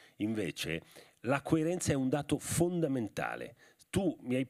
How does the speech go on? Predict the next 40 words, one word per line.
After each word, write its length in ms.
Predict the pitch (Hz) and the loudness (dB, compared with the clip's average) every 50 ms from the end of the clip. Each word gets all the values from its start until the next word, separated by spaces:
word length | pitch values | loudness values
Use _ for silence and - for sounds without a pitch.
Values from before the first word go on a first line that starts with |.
| - _ _ _ _ _ _ - - 160 123 - - | -8 _ _ _ _ _ _ -18 -16 -14 -14 -8 -2
hai 160 | - 135 139 | 0 2 2
fatto 280 | - 170 170 - - 160 | 4 4 4 4 4 2
il 60 | 127 | 2
furbo, 600 | - - - 135 123 110 95 87 82 87 85 85 | 2 2 2 2 2 2 0 -2 -2 -2 -2 -2
mi 140 | 90 101 117 | 0 0 0
hai 100 | 127 117 | 2 2
preso 300 | - 151 160 151 139 147 | 2 0 0 2 2 0
in 100 | 147 147 | 0 0
giro 480 | 127 131 139 131 117 104 92 92 90 85 | 0 0 0 0 0 0 0 -2 -4 -4
dicendo 680 | 78 95 101 107 120 117 - - 147 131 127 117 113 - | -8 -10 -6 -4 -2 0 2 2 2 2 2 0 -2 -2
che 120 | - 110 | -4 -4
tu 100 | - 156 | -2 -2
sei 220 | 139 - - 139 131 | -2 0 0 0 2
una 180 | 131 127 117 | 2 0 0
cosa 260 | - - 120 104 92 98 | 2 2 0 0 0 0
e 40 | |
invece 300 | 110 131 160 156 - - | 0 2 2 2 2 2
non 140 | 131 135 147 | 2 2 2
lo 80 | 156 160 | 0 0
sei, 320 | - - 170 175 180 170 - - - - - - _ | 0 0 2 2 2 0 -4 -10 -18 -18 -20 -6 _
questo 400 | - 165 170 151 - - 196 165 | 2 2 2 2 0 -2 -2 0
per, 220 | 180 175 165 - - - | 0 0 -2 -2 -4 0
è 260 | - 131 147 - - | 0 0 0 2 2
totalmente 480 | - 165 - 160 147 139 131 123 139 | 2 2 4 4 2 2 2 0 -2
squalificante. 840 | 127 - - 117 95 90 - 85 - - 62 57 - - - - - _ _ - - - - - | -4 -2 -2 -2 -2 -2 -4 -8 -10 -10 -12 -12 -12 -16 -18 -20 -20 _ _ -20 -20 -20 -20 -4
Per 160 | - - 151 151 | 0 0 0 2
cui 140 | - 170 | 2 2
secondo 360 | - - 135 127 143 156 170 175 | 2 2 2 2 2 2 2 2
me, 220 | 165 131 101 - - - - - - _ | 0 0 -2 -2 -6 -12 -20 -20 -14 _
e 320 | - 175 190 202 175 - - 147 147 - | 0 2 2 2 0 -2 -4 -6 -6 -4
la, 260 | - 143 143 147 151 - | -2 0 0 0 0 0
l'altro 500 | 147 151 165 180 180 160 - 165 160 156 | 0 2 2 2 0 2 2 2 2 4
tema 400 | - 165 156 156 160 160 165 165 | 4 2 2 2 2 0 0 0
è 160 | - - 120 | 0 -2 -4
quello 300 | - - 135 120 120 127 | -2 0 0 2 2 2
dell'autenticità 1080 | 117 123 117 113 101 98 - 110 104 98 - 95 - - 98 - - 82 82 85 65 - - | 2 2 2 0 0 -2 -2 -2 -4 -2 -4 -6 -8 -8 -6 -4 -2 -2 -2 -2 -4 -8 -12
che, 460 | - - 92 85 80 80 78 78 80 80 - | -12 -8 -6 -6 -4 -4 -6 -6 -8 -10 -8
che 300 | - - - 80 82 78 | -6 -6 -6 -6 -6 -8
sottolineavi 720 | - - - 87 - - 85 85 87 87 85 80 80 80 - | -8 -8 -10 -8 -6 -6 -6 -4 -4 -2 -2 -4 -4 -6 -8
prima. 360 | - - 69 65 64 64 | -10 -10 -10 -8 -8 -10